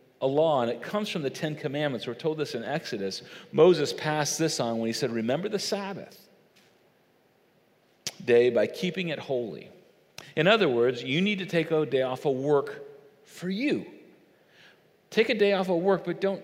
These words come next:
take a day off of love. You, you need to take a day off from your occupation, but don't take a day off from compassion. Because you wouldn't want God to take a day off from love and compassion for you, so don't you do it either. The Sabbath's for you. Jesus would tell us this later.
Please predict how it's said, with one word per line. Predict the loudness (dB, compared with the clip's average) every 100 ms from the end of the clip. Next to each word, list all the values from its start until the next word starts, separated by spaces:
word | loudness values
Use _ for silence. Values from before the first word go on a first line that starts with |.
| -14 -8
take | -6 -2 -2
a |
day | -2 -2 -2
off | -4 -6
of | -10 -6
love. | -4 -4 -6 -10 -16 -20 -20 _ _ _ _ -20 -16 -6
You, | -2
you | 2 4
need | 4 0
to | -2
take | 2 4 4
a | 2
day | 2 4
off | 4 2
from | 0
your | 0 0
occupation, | 0 -2 -6 2 2 2 0 -4
but | -2
don't | -2 -2
take | -4
a | 0
day | 0
off | 2 0
from | -2 -6 -6 -12 -20 _ -12
compassion. | -12 -8 -4 0 0 -2 -4 -8 -12 -20 -20 _ _ _ _ _ _ _ -6
Because | 0 2
you | 2
wouldn't | 0 0
want | -2 2
God | 4 6 6 2
to |
take | 0 0 2
a |
day | 4 4
off | 4 0
from | -4 2
love | 2 2
and | -2
compassion | -4 0 0 0 -6
for | -4 0
you, | 4 4 2 -8 -8
so | -2 2
don't | 2 0 0
you | -2
do | 0 0
it | 2
either. | 2 0
The | 0 -4
Sabbath's | -2 -2 -2 -6 -6
for | -8 -4
you. | -4 -4
Jesus | -4 -4 -4 -6
would | -6 -4
tell | -2 -2
us | -2 -4
this | -8 -8
later. | -6 -4 -4